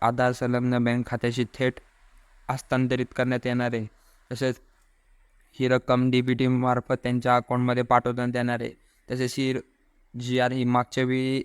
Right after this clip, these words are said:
त्यांनी फॉर्म चालू केले होते, तर फॉर्म कसा भरायचा मी फॉर्म डिस्क्रिप्शनमध्ये दिलेला आहे. तो फॉर्म तुम्ही डाउनलोड करून त्याला बँक पासबुक आणि रेशन कार्ड झेरॉक्स जोडायची. मी तो फॉर्म तुम्हाला डिस्क्रिप्शन बॉक्स आणि Telegram चॅनलवर पाठवतो, तिथून तुम्ही लगेच बघा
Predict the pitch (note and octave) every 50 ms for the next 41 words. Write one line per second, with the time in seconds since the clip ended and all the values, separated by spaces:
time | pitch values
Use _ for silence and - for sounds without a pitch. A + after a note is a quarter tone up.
0 | - - B2+ B2+ B2+ B2+ B2+ B2 - - - C3 B2 B2+ B2+ - B2 B2 B2 B2
1 | B2 B2 A#2+ A#2+ A#2 A#2+ A#2+ A#2 B2 A#2+ G#2+ - _ - B2 B2+ B2+ A#2+ A#2+ -
2 | - B2+ B2+ B2+ B2+ B2 B2 B2+ A#2+ - B2+ B2+ B2+ - _ _ _ _ _ _
3 | B2 A#2 - - B2+ B2 B2+ B2 A#2+ - - C3+ B2+ - - C3 C3 B2+ B2 B2+
4 | B2+ B2+ B2+ B2+ B2+ B2+ B2 B2+ B2 - B2+ A#2+ - - B2 B2 B2+ A#2+ B2+ B2+
5 | B2+ B2 B2 A#2+ B2 B2+ B2+ C3 A#2 B2+ B2 B2+ B2+ A#2+ B2 B2 B2 B2 B2 -
6 | - _ _ _ _ _ - B2 A#2+ A#2+ B2 A#2 - B2+ B2+ B2+ B2+ C3 A#2+ B2+
7 | B2 B2 B2+ B2 B2 A#2+ - B2+ B2 - B2 B2 A#2+ B2+ B2+ B2 B2 B2 B2 B2
8 | B2 A#2+ A#2+ A#2+ - - B2 B2 B2 B2 B2+ A#2+ - - B2 B2 B2+ B2+ B2 -
9 | B2 A#2+ A2+ A#2 B2 B2 B2 - _ _ _ _ _ _ _ _ A#2+ B2+ - -
10 | - B2+ A#2+ - - B2+ B2 B2 B2 A#2+ B2+ B2 A#2+ A#2+ A2+ A#2+ A#2+ A#2+ A#2+ A#2+
11 | B2 B2 B2 A#2+ - B2 B2 B2 B2 A#2+ B2 A#2+ B2 B2 - - A#2+ A#2 - B2
12 | A#2+ A#2 B2 B2 B2 B2+ - _ _ _ _ - B2 A2+ B2 A#2+ B2+ B2 B2+ B2
13 | B2 B2 B2 B2 A#2+ B2+ A#2+ A#2+ B2 A#2+ A#2+ A#2+ B2 B2+